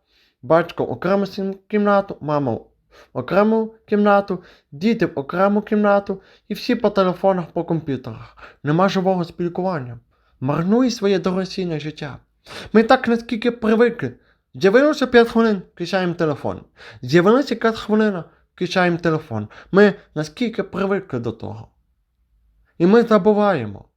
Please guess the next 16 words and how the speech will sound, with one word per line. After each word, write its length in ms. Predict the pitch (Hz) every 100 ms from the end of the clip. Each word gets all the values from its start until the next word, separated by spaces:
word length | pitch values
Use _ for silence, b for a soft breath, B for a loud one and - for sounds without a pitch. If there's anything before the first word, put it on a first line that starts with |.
| _ b b
що 160 | -
треба 640 | 160 - 185 214 160 120 - _ _
включати, 640 | - 160 135 190 208 202 117 - _
використовувати 880 | 127 123 170 170 - 202 196 190 147 _ _ _ _ -
тільки 260 | 196 196
тоді, 400 | - 160 185 185 B B
коли 220 | - 143 156
це 160 | -
потрібно. 420 | 156 147 143 127 113 - _ _
Це 120 | -
дуже 260 | 170 190 180
важливо. 460 | 180 156 110 113 - _ _ _ _ B B B
І 160 | 247
усі 340 | 240 220 247 214
вільні 460 | 170 254 196 143
часи, 640 | - 196 196 - 247 226